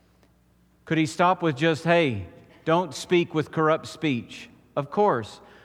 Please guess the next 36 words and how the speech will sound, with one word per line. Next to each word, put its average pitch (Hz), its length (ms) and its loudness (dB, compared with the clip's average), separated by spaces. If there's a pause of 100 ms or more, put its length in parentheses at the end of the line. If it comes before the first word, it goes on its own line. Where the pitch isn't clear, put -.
(140)
But 151 140 0
what 165 200 0
does 175 160 -4
the 170 120 -2
Bible 151 400 0
do? 131 260 -2
It 120 120 -6
goes 143 280 -2
beyond 143 580 0
that. 104 420 -8 (1160)
It 123 100 -6
doesn't 170 320 0
just 156 260 -2
shake 165 360 -2
its 143 280 -6 (240)
bony 156 360 2
finger 156 440 0
in 139 140 0
our 135 160 2
face 135 480 -2
and 123 160 -2
tell 143 200 0
us 139 180 -2
what 135 120 -4
is 120 180 -6
wrong. 131 560 -2 (420)
It 123 160 -6
does 147 260 0
something 139 480 -2
much 143 340 -4
better. 117 460 -2 (260)
It 120 120 -6
says, 120 320 -4
"This 143 260 -4
is 127 260 -4
wrong, 117 640 -2